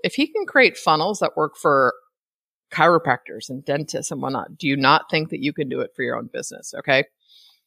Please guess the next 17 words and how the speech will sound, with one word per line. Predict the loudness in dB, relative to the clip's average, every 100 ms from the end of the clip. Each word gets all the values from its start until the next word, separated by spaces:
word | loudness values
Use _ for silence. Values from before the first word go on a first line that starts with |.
| _ _ _
So | 2 4 6 4 0 _ _ _ _ _
that | -8 -6
was | -4
sort | -6
of | -4
a |
long, | 0 2 2 2 -2 -6 -10 _ -20 _ _ -10 -10
<laughs> | _ _ _ -6
it, | -4 0 0 0 -2 _ 2 4
so | 4 4
much | 6
for | 6
jumping | 6 6 6 6
into | 8
the | 8
episode, | 6 4 4 4 4
but | 2 2